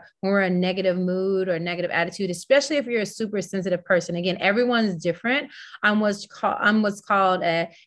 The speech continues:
H S P or H S I, a highly sensitive person or highly sensitive individual.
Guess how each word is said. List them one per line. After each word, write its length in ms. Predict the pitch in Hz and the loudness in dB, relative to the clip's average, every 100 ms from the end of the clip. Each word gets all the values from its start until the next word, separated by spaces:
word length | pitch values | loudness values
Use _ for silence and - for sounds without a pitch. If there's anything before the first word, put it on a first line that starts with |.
| - | -2
H 200 | 214 214 | 0 2
S 200 | 202 - | 0 0
P 220 | - 220 | -4 0
or 220 | 202 180 | 2 0
H 220 | - 180 - | 0 -4 -2
S 180 | 180 180 | -4 -2
I, 260 | 185 175 202 | -2 0 0
a 60 | |
highly 280 | 185 190 175 | 0 0 -2
sensitive 500 | 175 185 180 185 175 | -2 -6 -4 -2 -4
person 540 | - 165 170 - 226 202 | -2 -2 -2 -2 0 0
or 80 | |
highly 260 | 170 175 170 | 0 0 0
sensitive 300 | 165 175 175 | -4 -8 -8
individual. 680 | 175 170 165 190 202 175 170 | -4 -4 -2 0 2 0 -2